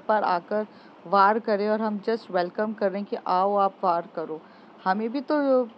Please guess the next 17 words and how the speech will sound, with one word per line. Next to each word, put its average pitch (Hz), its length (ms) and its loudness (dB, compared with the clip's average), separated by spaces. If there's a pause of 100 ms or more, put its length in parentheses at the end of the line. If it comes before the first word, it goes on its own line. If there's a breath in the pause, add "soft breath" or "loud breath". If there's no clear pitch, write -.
अपने 220 300 -2
आप 220 140 -2
को 247 80 -4
protect 214 460 -4
करना 185 320 -4
है।" 185 380 -14 (840)
Second 294 340 -2
thing 311 240 0 (100)
is - 140 -10
that 247 300 6 (120)
कि 277 100 -4
already 226 720 0
Jaiswal 220 420 0
house 190 340 0
के 226 160 -2
बाहर 175 420 -6 (440)
कुछ 240 180 -4